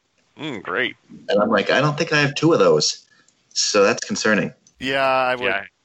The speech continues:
Speaker 2: And also, they, they still both say single or twin bed.
Speaker 3: Yeah, they, yeah,
Speaker 1: Mm.
Speaker 3: yeah.
Speaker 1: I got to, I have to cancel my Drury one.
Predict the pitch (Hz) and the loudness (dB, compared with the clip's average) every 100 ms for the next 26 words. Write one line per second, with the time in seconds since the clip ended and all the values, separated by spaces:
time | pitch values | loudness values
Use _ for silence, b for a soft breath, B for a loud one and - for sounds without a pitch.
0 | _ _ _ _ _ _ 123 123 131 123 | _ _ _ _ _ _ -2 0 2 2
1 | - - - 123 - 151 113 131 131 - | 0 -6 -2 0 2 2 4 2 2 0
2 | 147 117 107 101 - _ _ _ - 151 | 2 2 2 -2 -10 _ _ _ -6 0
3 | 143 131 131 123 123 - 123 110 104 82 | 2 2 2 2 2 2 -2 0 0 -2
4 | - - - 143 131 123 120 95 101 92 | -8 -20 -8 -2 0 0 -4 -4 -4 -4
5 | 120 92 _ _ - 117 - _ - 92 | -6 -18 _ _ -6 -6 -6 _ -14 -6
6 | 101 92 101 - 113 113 117 113 107 101 | -6 -6 -12 -4 -4 -4 -8 -8 -6 -6
7 | 98 95 92 92 92 90 92 | -6 -8 -6 -6 -4 -4 -4